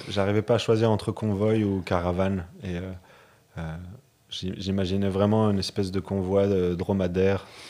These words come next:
dans le désert qui avance, avec le vent qui souffle, les températures, il fait très chaud, il fait très froid. C'était ça l'inspiration. <laughs> Voilà.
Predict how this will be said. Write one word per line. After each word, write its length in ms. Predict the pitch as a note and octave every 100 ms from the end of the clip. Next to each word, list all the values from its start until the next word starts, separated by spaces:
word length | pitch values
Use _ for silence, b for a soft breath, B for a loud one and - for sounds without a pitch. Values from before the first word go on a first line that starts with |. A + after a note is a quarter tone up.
| B B B B _
dans 120 | F2+ F2+
le 60 |
désert 460 | F2 F2 F2+ F2+ -
qui 80 | F2+
avance, 520 | E2+ F#2 F#2+ - - -
avec 220 | F2 -
le 80 | F#2+
vent 180 | F#2 F2+
qui 160 | -
souffle, 460 | - G2+ G2+ - - B B B B B B -
les 80 |
températures, 680 | - F#2 G#2 F2 E2 - F#2+
il 60 | F#2
fait 160 | - F2
très 180 | -
chaud, 240 | E2+ - G2
il 60 |
fait 140 | F2 F#2
très 160 | -
froid. 300 | E2 - F2 F2 -
C'était 300 | - F#2+ F2
ça 140 | - F2
l'inspiration. 580 | F2 - F2 F2 G2+ G2
<laughs> 60 | - D3+ D#3 C#3+ - B B B B B B B
Voilà. 240 | F2+ E2